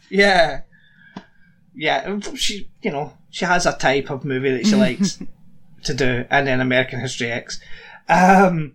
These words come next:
Speaker 1: my positive, and I know we're not allowed to say the movie, right?
Speaker 2: Mm-hmm.
Speaker 1: And I'm not gonna say the movie, but my positive is the fact that this weird-ass movie got made in the first place.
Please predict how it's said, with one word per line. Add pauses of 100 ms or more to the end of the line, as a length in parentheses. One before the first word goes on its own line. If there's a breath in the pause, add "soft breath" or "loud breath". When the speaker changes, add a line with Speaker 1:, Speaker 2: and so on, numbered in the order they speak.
(140)
Speaker 1:
my
positive,
and (260)
I
know
we're
not
allowed
to
say
the
movie, (120)
right? (180)
Speaker 2:
Mm-hmm.
Speaker 1:
And
I'm
not
gonna
say
the
movie,
but
my
positive
is
the
fact
that
this
weird-ass
movie
got
made
in
the
first
place.